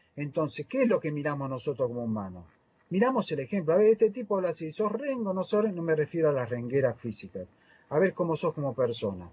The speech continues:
Bueno, a mí me vale lo que, cómo sos y no lo que me decís.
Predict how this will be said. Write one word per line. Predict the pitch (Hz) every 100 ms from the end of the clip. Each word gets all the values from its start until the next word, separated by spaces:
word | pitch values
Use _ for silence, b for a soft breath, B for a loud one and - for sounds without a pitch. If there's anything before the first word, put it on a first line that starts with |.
| b b b -
Bueno, | 185
a | 170
mí | 254
me | 220
vale | 185 185 156
lo | 151 143
que, | 180 170 _ _ _ _
cómo | - 180 185 175 - _ 127 123
sos | 110 226 202 214 240
y |
no | 170 175
lo | 156
que | -
me | 120
decís. | 123 - 214 147